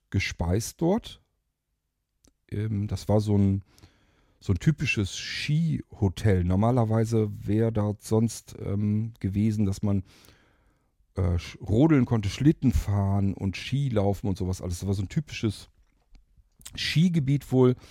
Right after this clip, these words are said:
Ähm, aber auch hier natürlich nirgendwo mehr Schnee zu sehen und deswegen, ähm, hatten die nicht so viel Betrieb dort. Wir waren nun dort angemeldet zum Mittagessen, haben dann ordentlich Mittag gegessen und von dort aus ging's dann eben erst hin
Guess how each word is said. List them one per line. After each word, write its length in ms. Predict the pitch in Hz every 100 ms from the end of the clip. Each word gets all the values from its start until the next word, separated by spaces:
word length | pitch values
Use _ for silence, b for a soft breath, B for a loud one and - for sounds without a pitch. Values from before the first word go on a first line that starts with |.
| B B B B B B -
Ähm, 240 | 107 113
aber 180 | 117 120
auch 140 | 110
hier 420 | - 120 151 156 156 - _ _ _ _ _ _ _ _ _
natürlich 400 | 110 113 123 123
nirgendwo 300 | 117 127 113
mehr 160 | 113 107
Schnee 280 | - 120 117
zu 160 | -
sehen 420 | 98 85 90 117 120
und 280 | 98 -
deswegen, 580 | 87 - 92 90 92 95 -
ähm, 400 | 87 90 87 90
hatten 220 | 101 95
die 100 | 90
nicht 200 | 90 87
so 280 | - 90 98
viel 260 | - 95 85
Betrieb 400 | 85 - 175 -
dort. 300 | 147 143 - b b b b b b
Wir 200 | - 101
waren 200 | 104 98
nun 160 | 95 92
dort 240 | 90 87
angemeldet 600 | - 113 110 107 104 104 -
zum 200 | - 95
Mittagessen, 600 | 95 92 87 - 87 90
haben 160 | 92 90
dann 220 | 87 87
ordentlich 400 | - 87 82 87
Mittag 280 | 98 - 92
gegessen 520 | 90 90 87 90 85 - _ _ _ _ _ _ - _ -
und 140 | 127 113
von 160 | 107
dort 200 | 98 107
aus 180 | 90 85
ging's 260 | 90 85 -
dann 160 | 85
eben 220 | 78 82
erst 300 | 82 80 -
hin 260 | - 90 95